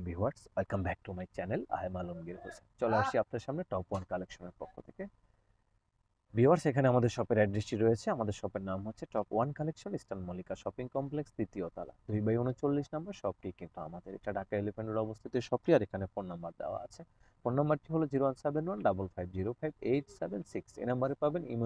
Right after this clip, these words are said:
এবং WhatsApp। এখানে Facebook লিংক প্লাস YouTube লিংক দুটোই দেওয়া রয়েছে। চলুন আজকে যে ড্রেসগুলো দেখাবো সেটা হচ্ছে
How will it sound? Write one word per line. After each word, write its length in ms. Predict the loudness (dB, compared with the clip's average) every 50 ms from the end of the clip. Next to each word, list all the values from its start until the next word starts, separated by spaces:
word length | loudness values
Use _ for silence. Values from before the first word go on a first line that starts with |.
| 0 0
এবং 120 | -2 -4 -4 -6
WhatsApp। 340 | -6 -8 -10 -12 -12 -14 _ _ _ _ -20 -10 -6 -4
এখানে 180 | 0 2 2 2 4 4
Facebook 320 | 4 4 4 4 0 0 2 0
লিংক 120 | -2 -2 -2 0
প্লাস 160 | 0 0 0 0
YouTube 260 | -2 -2 -2 -2 -2 -2
লিংক 120 | 0 0 2 2
দুটোই 220 | 2 2 0 0 0
দেওয়া 160 | 0 0 0 0 0
রয়েছে। 240 | -2 -4 -4 -6 -8 -8 _ _ _ -20 -20 _ _ 4
চলুন 220 | 4 4 4 2 0 -2
আজকে 160 | 0 0 0 2 4
যে 40 | 4 4
ড্রেসগুলো 340 | 4 4 4 4 4 4 6 6 4
দেখাবো 260 | 4 6 4 4 4 2 -2
সেটা 180 | -2 0 2 4 2
হচ্ছে 200 | 2 2 0 0